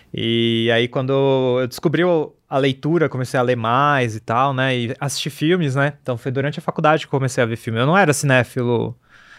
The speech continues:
no colegial. Minha família não é de cinéfilos, né? Tipo, a gente assiste, gosta de cinema, né? Mas,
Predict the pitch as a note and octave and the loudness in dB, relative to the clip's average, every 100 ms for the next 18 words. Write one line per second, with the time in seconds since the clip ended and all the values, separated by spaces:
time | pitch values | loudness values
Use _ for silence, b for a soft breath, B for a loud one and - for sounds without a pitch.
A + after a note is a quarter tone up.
0 | b B2 - B2 A#2+ A#2+ A2+ A#2+ B2+ B2+ | b -4 0 0 2 0 0 0 0 0
1 | F#3+ E3 C3 D3 D3+ A#2+ B2 A2 C3+ D3 | 0 0 0 0 -2 -6 -4 0 2 2
2 | B2 - A2+ A2 A#2+ C3+ B2+ C#3 B2 C#3 | 0 -2 -6 -4 0 0 0 0 0 2
3 | A#3+ - A#3 - B2 B2 - - B2 C3 | 2 0 -4 -4 -4 -4 -10 -12 2 4
4 | F#3+ D#3 - B2 B2 G3 E3+ F#3 D3+ B2 | 4 -2 -6 0 2 4 2 2 0 -2
5 | A#2 | -6